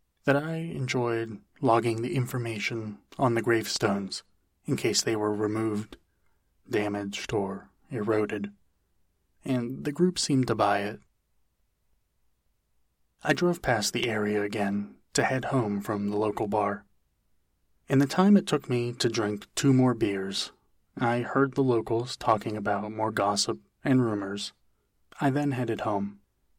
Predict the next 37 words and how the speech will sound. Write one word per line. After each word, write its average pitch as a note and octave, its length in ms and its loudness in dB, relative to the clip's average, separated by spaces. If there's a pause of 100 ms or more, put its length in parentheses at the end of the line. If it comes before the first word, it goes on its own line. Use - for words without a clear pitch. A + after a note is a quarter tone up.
(600)
I B2+ 120 0
came D#3 340 -2
towards C3 400 -2
the - 180 -6
area G2+ 540 -2 (240)
where B2 120 2
the G2+ 100 -6
cemetery A#2+ 580 0
used G#2+ 440 -6
to - 80 -12
sit. G#2 340 2 (760)
I B2 140 2
slowed A#2+ 540 2 (420)
and A#2+ 160 0
took B2 160 0
a A#2+ 60 2
wide A2 400 -2
turn, G#2 400 -4 (920)
placing B2+ 360 2
my C3 120 2
car A2 520 -4
across A2 380 -2
both A2 300 0
lanes A2+ 240 0
of B2+ 100 -2
traffic G#2+ 520 -4 (720)
and D#3+ 140 0
shining B2+ 420 0
it G2+ 140 -6 (160)
to C3+ 80 0
where A2 160 -2
the - 120 -12
entrance B2+ 440 -6
to - 80 -4
the B2 100 -4
cemetery A2+ 540 0
was. G#2+ 440 -2